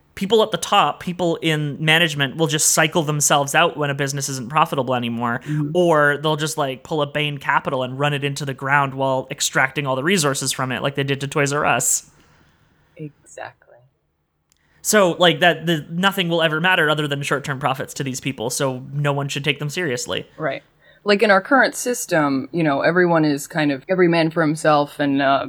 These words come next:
Speaker 2: being exploitative and, uh, terrible and non-altruistic. But, you know, we
Speaker 1: Mm-hmm.
Speaker 2: have so little time left,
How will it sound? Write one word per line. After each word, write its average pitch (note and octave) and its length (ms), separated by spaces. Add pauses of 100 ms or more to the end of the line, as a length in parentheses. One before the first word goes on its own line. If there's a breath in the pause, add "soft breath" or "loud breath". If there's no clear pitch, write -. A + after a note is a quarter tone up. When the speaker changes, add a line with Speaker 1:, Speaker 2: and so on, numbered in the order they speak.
(120)
Speaker 2:
being D3+ 400 (420 soft breath)
exploitative D3+ 680
and, C#3 400
uh, C3+ 220
terrible D3 420
and C#3 200
non-altruistic. D3+ 1080 (380 soft breath)
But, G3 520
you F#3 120
know, F#3 60
we F3+ 80
Speaker 1:
Mm-hmm. F#3+ 40
Speaker 2:
have F#3 100
so A3 160
little G3+ 200
time G#3 440
left, C3 520